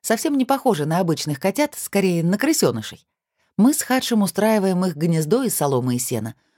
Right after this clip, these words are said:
Моран приносит бочку свежего мяса. Ранлок, смотритель вольеров, недовольно покачивает головой, но возражать не смеет. Я же супруга Лаэрда, да к тому же Ранерия. Мне по умолчанию всё можно.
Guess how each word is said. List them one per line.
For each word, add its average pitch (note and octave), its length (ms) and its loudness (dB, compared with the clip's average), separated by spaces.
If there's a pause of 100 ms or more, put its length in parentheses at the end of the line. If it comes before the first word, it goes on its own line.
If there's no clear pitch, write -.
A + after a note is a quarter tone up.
Моран A#3 340 2
приносит G3 420 0
бочку F3+ 320 0
свежего D3 380 -2
мяса. A2 400 -6 (960)
Ранлок, D3+ 640 0 (200)
смотритель D#3 500 0
вольеров, C3 500 -4 (400)
недовольно E3+ 560 2
покачивает F3 580 -2
головой, E3+ 500 -2 (200)
но C#3+ 120 2
возражать E3 500 0
не G3 100 -2
смеет. G#2+ 420 -8 (640)
Я D3 160 2
же C#3 120 0
супруга C#3 360 0
Лаэрда, C3 540 0 (300)
да C3+ 100 -4
к - 60 -10
тому C3 240 0
же C3+ 100 0
Ранерия. B2 560 0 (440)
Мне D3 220 2
по D3+ 100 0
умолчанию G#3 640 2
всё D#3 180 -4
можно. G#2+ 380 -8